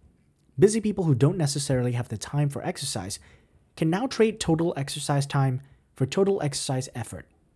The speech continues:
and get similar or better health and fitness benefits. But what does this all mean? How useful is all this research? How does this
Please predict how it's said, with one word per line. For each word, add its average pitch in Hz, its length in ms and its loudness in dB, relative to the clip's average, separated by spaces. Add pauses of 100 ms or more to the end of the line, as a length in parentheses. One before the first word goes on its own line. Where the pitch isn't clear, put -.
(160)
and 147 160 4
get 160 420 2
similar 202 500 4
or 131 220 4
better 147 480 4
health 135 400 0
and 120 140 -4
fitness 113 260 -6
benefits. - 540 -6 (880)
But 143 340 -2
what 175 220 -2
does 247 100 -2
this 214 140 0
all 165 160 4
mean? 123 480 2 (440)
How 254 120 4
useful 151 540 2
is 113 80 -2
all 135 140 4
this 131 220 4
research? 127 720 -2 (140)
How 160 140 -2
does 196 120 4
this 190 220 4